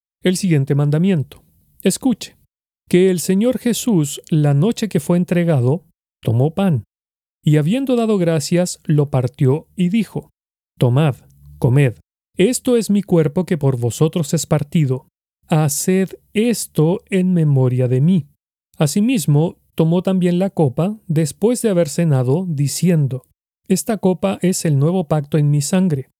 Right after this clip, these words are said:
Haced esto todas las veces que bebiereis en memoria de mí". Primera de Corintios, capítulo once, versículos veintitrés al veinticinco, leí la versión Reina Valera mil novecientos sesenta.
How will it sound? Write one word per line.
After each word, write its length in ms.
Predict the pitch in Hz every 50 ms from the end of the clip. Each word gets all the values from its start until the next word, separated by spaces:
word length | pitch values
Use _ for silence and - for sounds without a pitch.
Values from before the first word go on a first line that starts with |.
| _ _ _ _ _ _
Haced 300 | - 151 143 - 202 214
esto 400 | 220 220 202 - - 190 180 - _ _ -
todas 340 | - 226 254 254 269 247 -
las 220 | 202 180 143 -
veces 320 | 151 160 151 - 170 - -
que 140 | - 151
bebiereis 800 | 135 135 123 117 123 143 180 175 151 139 127 143 - - - - _ _
en 160 | - 190 165 156
memoria 400 | 143 127 120 117 113 113 113 110
de 100 | 113 117
mí". 240 | 143 156 127 - _ _ _ _ _ _ -
Primera 340 | - 139 123 127 127 131 135
de 120 | 139 139
Corintios, 640 | 165 170 180 208 208 175 143 - 143 139 156 156 -
capítulo 540 | - - 131 113 - 123 - 156 156 170 180
once, 340 | 196 196 180 160 143 - 170
versículos 640 | 156 147 123 - - 156 143 175 156 151 143 131
veintitrés 720 | 131 131 131 127 127 - 143 147 - 151 156 147 135 - - _
al 180 | - 147 127 120
veinticinco, 800 | 135 170 190 - 226 214 - - 185 156 139 139 - 156 175 202 - _ _ _
leí 200 | 156 165 202 233
la 80 | 254
versión 480 | 262 226 180 156 - 202 196 202 190 165
Reina 400 | 135 131 151 190 220 240 226 208
Valera 340 | 185 175 160 170 175 185 175
mil 300 | 170 156 165 190 208 214
novecientos 540 | 208 180 156 139 - 151 139 139 - 135 -
sesenta. 580 | 147 135 - - 117 110 107 - - - _